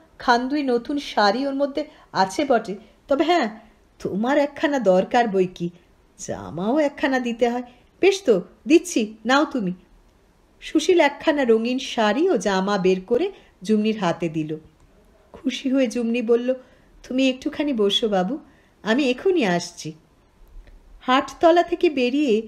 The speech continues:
জুমনি হনহন করে একদিকে চলে গেল। সামনে বনবাদার, অদূরে মস্ত বাঁশঝাড়,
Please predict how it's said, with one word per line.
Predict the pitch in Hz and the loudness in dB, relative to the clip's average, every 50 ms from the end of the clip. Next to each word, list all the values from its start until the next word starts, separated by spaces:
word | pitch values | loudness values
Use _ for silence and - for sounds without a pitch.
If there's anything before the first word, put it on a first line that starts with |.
| - - - _ _ _ - | -10 -20 -20 _ _ _ -6
জুমনি | - 240 262 262 269 277 285 285 285 - _ _ _ _ - | 0 0 0 2 2 0 -2 -2 -4 -8 _ _ _ _ -10
হনহন | - - 247 262 269 233 240 294 311 311 311 | -2 0 2 2 2 0 -2 0 0 0 -2
করে | 311 - 285 277 | -2 -2 0 2
একদিকে | 247 214 202 196 - - - 233 220 220 254 247 | 4 2 2 0 -4 -8 -6 -6 -4 -2 -2 -4
চলে | 247 - 196 185 180 175 170 | -2 -2 -4 -2 -2 -2 -2
গেল। | 165 160 160 156 160 160 175 - _ _ _ _ _ _ _ _ _ _ _ _ | -2 -4 -4 -4 -6 -8 -10 -14 _ _ _ _ _ _ _ _ _ _ _ _
সামনে | - - - 233 214 214 220 226 | -8 0 2 2 4 4 4 2
বনবাদার, | 208 185 202 208 214 208 202 214 208 202 208 226 220 208 170 - - - - _ _ _ _ - | 2 2 0 0 0 2 2 2 2 4 4 2 2 2 -2 -4 -10 -20 -20 _ _ _ _ -2
অদূরে | - 208 214 208 247 254 254 | 0 0 2 2 2 2 2
মস্ত | 226 214 214 220 214 220 - - - - | 2 2 0 0 0 -2 -8 -6 0 0
বাঁশঝাড়, | 262 - 202 196 202 208 202 - - - - - 254 240 226 190 | 2 2 4 2 2 2 0 -2 -8 -10 -8 -4 -2 0 0 -2